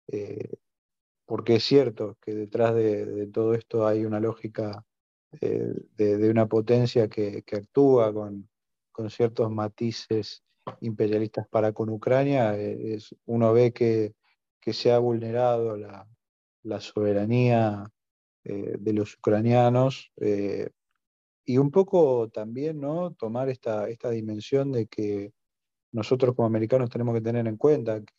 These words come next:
que, que fundamentalmente la, la importancia de, de una respuesta, eh, global condenatoria ante este tipo de, de acciones,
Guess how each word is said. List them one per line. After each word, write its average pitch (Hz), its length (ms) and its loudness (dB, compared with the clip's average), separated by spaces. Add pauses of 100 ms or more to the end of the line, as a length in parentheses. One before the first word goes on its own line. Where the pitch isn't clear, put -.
(140)
que, 107 220 -14 (640)
que 107 300 2
fundamentalmente 117 1120 0
la, 104 520 -4 (680)
la 110 160 -4
importancia 113 840 0
de, 101 560 -6 (640)
de 107 240 -2
una 117 240 4
respuesta, 110 1120 0 (680)
eh, 107 460 -6
global 120 680 4
condenatoria 113 1040 0
ante 107 160 -4
este 113 180 -6
tipo 113 300 -2
de, 110 240 2
de 110 100 2
acciones, 123 720 2